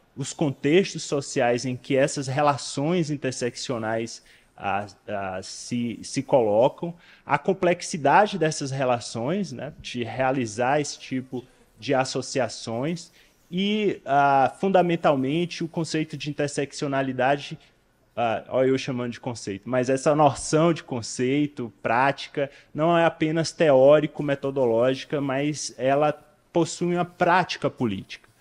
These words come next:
ah, de justiça e de transformação da realidade. É, esse conceito nasce fundamentalmente,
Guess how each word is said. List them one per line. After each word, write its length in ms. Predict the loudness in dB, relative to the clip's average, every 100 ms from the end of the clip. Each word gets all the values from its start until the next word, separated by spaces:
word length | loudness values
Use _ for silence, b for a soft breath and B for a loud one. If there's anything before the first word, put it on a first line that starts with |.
| b b b
ah, 200 | -6 -4
de 200 | -4 -8
justiça 800 | -2 -2 -4 -4 0 0 2 -2
e 40 |
de 100 | -2
transformação 920 | -2 -2 2 4 4 2 0 0 0
da 120 | 2
realidade. 800 | 0 0 0 0 -2 -4 -10 -16 B B B B
É, 160 | -4 -4
esse 160 | -4
conceito 600 | -2 -4 0 -2 0 -2
nasce 420 | 0 2 2 0 -6
fundamentalmente, 1080 | -4 -2 -2 -2 0 0 -2 -6 -8 -12